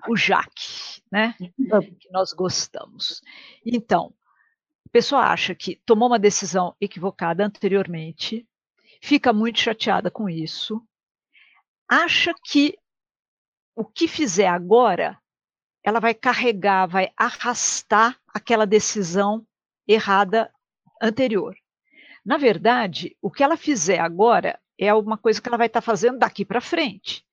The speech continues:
Speaker 1: Então,
Speaker 2: Uhum.
Speaker 1: é a
Speaker 2: É.
Speaker 1: hora de rever gastos, cortar, se for o caso, ir atrás de aumentar a renda, se for necessário,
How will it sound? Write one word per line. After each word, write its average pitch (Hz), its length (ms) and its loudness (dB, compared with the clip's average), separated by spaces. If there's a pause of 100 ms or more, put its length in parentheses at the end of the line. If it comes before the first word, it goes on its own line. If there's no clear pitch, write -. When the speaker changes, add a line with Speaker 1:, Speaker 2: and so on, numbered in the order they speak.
(320)
Speaker 1:
Então, 202 400 2
Speaker 2:
Uhum. - 100 -2
Speaker 1:
é 220 80 4
a 220 100 6
Speaker 2:
É. 196 100 6
Speaker 1:
hora 185 260 0
de 180 320 -14 (420)
rever 190 580 2 (300)
gastos, 196 920 -2 (360)
cortar, 196 500 0
se - 120 -8
for 220 120 2
o 214 40 2
caso, 185 580 -2 (320)
ir 285 140 2
atrás 196 640 2
de 190 160 -4
aumentar 202 440 0
a 180 40 0
renda, 196 640 -2
se - 180 -10
for 190 160 -10
necessário, 185 800 -4